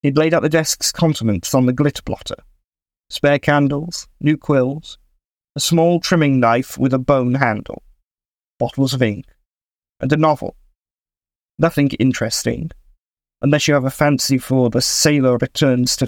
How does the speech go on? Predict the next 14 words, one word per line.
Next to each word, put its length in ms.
Tonsberg. 800
He 60
fanned 300
the 40
pages 520
and 140
found 340
a 40
scrap 540
of 240
parchment 640
serving 540
as 120
a 100